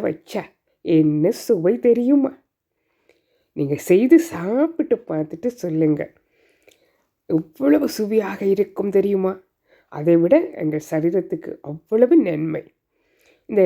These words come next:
நாள்பட்ட சளி, ஜலதோஷம், அதுகளுக்கும் இந்த பத்திய குழம்பு அவ்வளவு சுவையாக இருக்கும். உண்மையில் எனக்கு இப்போது ஜலதோஷம், ஆகவே தான் நான் இதை செய்து சாப்பிடுகிறேன்.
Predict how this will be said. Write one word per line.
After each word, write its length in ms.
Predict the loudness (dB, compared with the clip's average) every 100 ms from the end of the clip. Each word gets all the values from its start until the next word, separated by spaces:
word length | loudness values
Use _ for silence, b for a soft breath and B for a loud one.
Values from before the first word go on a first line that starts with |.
| 4
நாள்பட்ட 640 | 4 4 2 -2 -6 -6 -6 -8 -16 -18
சளி, 380 | -6 0 2 2 0 -12 _ _ _ _ _ _ _ _ _ _ _ _ _ -4
ஜலதோஷம், 840 | 2 4 4 2 0 -2 -6 -6 -8 _ _ _ _ _ _ _ _ _ _ _ _ -4
அதுகளுக்கும் 800 | 0 2 2 2 0 -4 -6 -6 _ _ _ -4
இந்த 220 | -2 0 -2 -4 -6
பத்திய 360 | -8 -2 0 2
குழம்பு 380 | 2 2 0 -6
அவ்வளவு 640 | -10 -14 -6 0 2 4 2 2 B B B
சுவையாக 440 | -4 -2 0 -2 -2
இருக்கும். 420 | -2 -2 -10 -20 _ _ _ _ b b 2
உண்மையில் 360 | 4 6 4
எனக்கு 340 | 2 2 2 -2
இப்போது 320 | -2 -2 -2
ஜலதோஷம், 600 | -4 -4 -2 -2 -4 -8 -14 -14
ஆகவே 360 | -6 -2 0
தான் 220 | 2 0 -2 -10 b b b
நான் 220 | -4 -2 -2
இதை 180 | -2
செய்து 300 | 4 4 4 4
சாப்பிடுகிறேன். 1080 | 2 0 -2 -2 0 0 2 2 0 -2